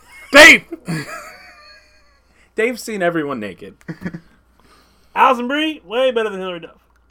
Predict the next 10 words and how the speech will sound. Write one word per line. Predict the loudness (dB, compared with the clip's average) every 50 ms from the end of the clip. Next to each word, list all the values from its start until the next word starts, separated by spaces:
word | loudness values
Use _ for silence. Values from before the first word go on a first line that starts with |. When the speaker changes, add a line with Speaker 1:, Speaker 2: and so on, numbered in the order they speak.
| _ _ _ _ _ _ _ _ _ _ _ _ _ _ _ _ _ -20 -20 -16 -14 -14 -12 -14 -14 -16 -16 -18 -20 -20 -20 -20 -20 -20 -20 -20 -20 -20 _ _ _ _ _ _ _ _ _ _ _ _ _ _ _ _ _ _ _ _ _ -20 -20 -20 _ _ _
Speaker 2:
And | -8 -4 -2
then | -2 -2
other | 2 4 4 4 4 4 4
movies | 4 4 4 4 4 4 4 4 0 -2 -6
that | -4 -4 -4 -2
they | -4 -4 -4
announced | -2 0 0 0 -2 -2 -6
and | -10 -10
showed | -6 -2 -2 0 2
off. | 2 2 2 -2 -6 -10 -14